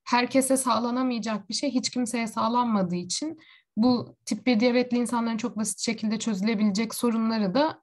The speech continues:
e, bütçe yetersizliğinden çözülemiyor. E, ve son olarak devletin, toplumun tamamının, e, bütüncül yaklaşımı yerine grup temelli bir yaklaşım görüyoruz. Devletin sadece sağlık,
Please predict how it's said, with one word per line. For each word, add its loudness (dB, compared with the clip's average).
e, -2
bütçe -2
yetersizliğinden -2
çözülemiyor. -4
E, 4
ve 2
son 4
olarak -2
devletin, 0
toplumun -4
tamamının, 2
e, 0
bütüncül 2
yaklaşımı 0
yerine -2
grup -6
temelli 0
bir 0
yaklaşım -2
görüyoruz. -4
Devletin -2
sadece 0
sağlık, 2